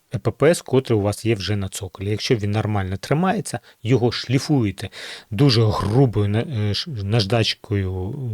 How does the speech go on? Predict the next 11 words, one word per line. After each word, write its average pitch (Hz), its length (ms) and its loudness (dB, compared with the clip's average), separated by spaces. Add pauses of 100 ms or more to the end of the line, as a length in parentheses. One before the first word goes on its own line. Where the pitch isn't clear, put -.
(220)
наждачною 107 580 0
бумагою. 123 640 2 (1200)
От, 120 300 4
зішліфовуєте 104 880 2
те, 101 180 -2
що - 160 -8
зруйнувалося 98 760 -6
сонцем, 185 440 -2 (320)
робиться 104 420 0
шероховата 101 640 -2
поверхня, 135 560 2